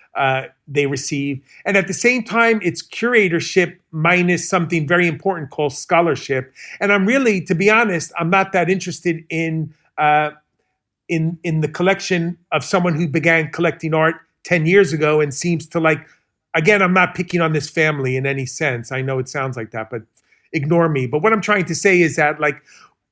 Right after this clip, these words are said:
when you have a private museum in the middle of a domain where there's a lot of public institutions,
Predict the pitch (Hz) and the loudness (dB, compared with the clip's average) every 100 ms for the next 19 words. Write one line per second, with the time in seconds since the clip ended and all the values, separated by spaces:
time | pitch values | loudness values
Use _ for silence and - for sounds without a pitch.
0 | - 202 262 254 202 185 202 185 - - | 2 4 4 2 2 4 2 2 -6 -6
1 | - 185 175 180 165 160 185 165 151 165 | 2 4 4 2 0 2 2 2 2 2
2 | 180 180 180 151 139 - 135 165 151 170 | 4 2 2 -2 -2 -6 0 2 4 4
3 | 180 170 156 151 147 156 160 156 - 165 | 4 2 2 0 0 2 2 0 -2 -4
4 | 156 - 160 131 135 175 165 - 143 131 | -6 -8 -12 -12 -12 -6 -6 -4 -4 -6